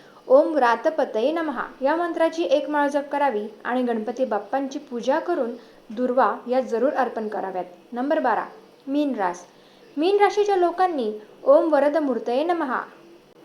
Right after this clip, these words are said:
या मंत्राची एक माळ जप करावी आणि गणपती बाप्पांची पूजा करून खीरचा नैवेद्य जरूर अर्पण करावा. मनःशांती लाभेल आणि कार्यातील बाधा दूर होतील. प्रत्येकाने जर आपल्या राशीनुसार वरील उपाय केले,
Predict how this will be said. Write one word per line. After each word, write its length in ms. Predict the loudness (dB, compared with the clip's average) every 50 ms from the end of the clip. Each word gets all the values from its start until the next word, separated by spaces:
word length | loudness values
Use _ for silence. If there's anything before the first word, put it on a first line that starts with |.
| -20 -20 -20 -8 0
या 160 | 2 2 2
मंत्राची 440 | 4 2 2 2 2 2 2 0 -2
एक 280 | 2 2 2 2 2 2
माळ 180 | 2 2 2 2
जप 220 | 2 -2 -2 0 -2
करावी 360 | 2 2 4 2 2 0 -4 -6 -10 -14 -6
आणि 200 | -4 0 0 2
गणपती 420 | 2 2 0 0 -4 -4 -2 -4 0
बाप्पांची 520 | 0 0 0 0 -2 -4 -4 -4 -6 -8
पूजा 360 | -8 -6 -6 -2 0 0 0
करून 280 | 0 0 -2 -2 -2 -2 -6 -10 -18 -18
खीरचा 460 | -6 0 2 4 4 4 2 0 0 0
नैवेद्य 520 | 0 -2 -2 0 -2 -4 -2 -2 -2 -2
जरूर 340 | -2 -2 -2 0 0 0 0
अर्पण 320 | 0 -4 -4 -4 -6 -6
करावा. 300 | -4 -6 -6 -6 -6 -8 -10 -12 -18 -20 -20 -20 -20 -16 -8
मनःशांती 600 | -6 -2 0 0 0 0 -2 -4 -4 -4 -4 0
लाभेल 380 | 0 0 0 2 0 0 0 -2 -6 -6
आणि 160 | -6 -4 -4 -2
कार्यातील 480 | -2 -2 -2 0 -2 -2 -2 -4 -4
बाधा 360 | -2 -2 -2 -2 -2 -4 -4 -4 -6 -8
दूर 180 | -2 -2 -2 -2 -2 -6
होतील. 360 | -10 -12 -10 -10 -10 -12 -12 -14 -20 -20 -20 -20 _ 0
प्रत्येकाने 680 | 0 0 0 0 -2 -2 0 2 2 2 4 2 -2 -4 -6 -10 -14 -14 0
जर 140 | 2 2 2
आपल्या 400 | 4 0 0 -2 0 0 0 2
राशीनुसार 720 | 2 0 -2 -2 -4 -2 -2 -2 -2 -2 0 0 0 0 0 -2 -4
वरील 280 | 0 2 2 2 2
उपाय 260 | 0 0 0 0 0
केले, 420 | 0 -2 -2 -2 0 0 0 -2